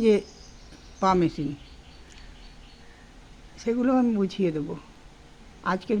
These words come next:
ভিডিও এই সাদা মেশিনের দেখালাম, পরের ভিডিও আমি কালো মেশিন দেখিয়ে দেবো। ঠিক আছে, তাহলে তোমরা ভালো থাকো, সুস্থ থাকো। এরপরে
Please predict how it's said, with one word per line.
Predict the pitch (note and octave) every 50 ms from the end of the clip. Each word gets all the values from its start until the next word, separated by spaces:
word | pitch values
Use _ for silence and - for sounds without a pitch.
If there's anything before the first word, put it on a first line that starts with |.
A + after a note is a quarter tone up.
| F3+ F3+
ভিডিও | G#3+ G3+ G3+ A3 A3 A3 G#3
এই | G3 G3+ G#3+ - - - - - - -
সাদা | - F#3 F3 F#3+
মেশিনের | G3 G3+ G3+ A3+ A3 A#3+ A#3 G#3
দেখালাম, | G3+ F3+ - A3+ G#3+ A3 C4 C#4+ D4 - - - - - - - - - - -
পরের | - G#3 G3+ G3+ G3+ G3
ভিডিও | G3 F#3+ G3+ G#3+ A3
আমি | A3+ A3 G3+ - F3+
কালো | E3 D#3+ E3
মেশিন | E3+ F3 D#3+ - G#3 F#3 E3 D#3+
দেখিয়ে | D#3 - - F#3 D#3 E3
দেবো। | E3+ E3 - C#3+ - - - - - - - - - - - - - - - - - - - - - - - - - - - - - - - - - - - - -
ঠিক | - - C4+
আছে, | D#4+ D4 - G3+ E3+ D3+ C#3+ - - - - - - - - - - - - - - - - - - - -
তাহলে | G3+ F#3 F#3 G#3 D4+ E4 D#4+ - - - - - - C4 G3+ -
তোমরা | - F#3+ F#3 F#3+ G3
ভালো | F#3 E3 F3 E3+ E3 F3+ F3
থাকো, | F#3+ F#3 - - F#3+ G#3+ C#4 - - - - - - - - - - - - - - - -
সুস্থ | - G#3 G3+ - - G#3+ G#3 -
থাকো। | F#3+ G3+ - - A3+ A#3 C#4+ C#4+ - - - - - - - - - - - - - - -
এরপরে | - F#3+ G3+ - - G3